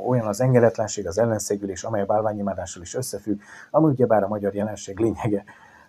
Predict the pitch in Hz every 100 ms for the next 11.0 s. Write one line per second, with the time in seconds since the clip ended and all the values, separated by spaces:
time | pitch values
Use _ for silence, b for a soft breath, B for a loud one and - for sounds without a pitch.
0 | - 117 156 135 139 151 127 107 117 113
1 | 98 - 120 113 127 113 - 101 131 131
2 | 117 117 107 113 120 110 101 90 143 127
3 | 113 107 90 123 120 104 113 113 110 101
4 | 98 95 101 101 95 - 98 87 92 87
5 | 82 - 143 160 123 135 135 120 117 123
6 | 117 92 117 - 127 123 135 131 - b
7 | b b 113 117 - 104 104 104 95 92
8 | _ 104 104 85 82 - - 85 82 76
9 | 60 64 - - _ - 87 - - _
10 | _ _ _ _ _ _ _ 110 95 -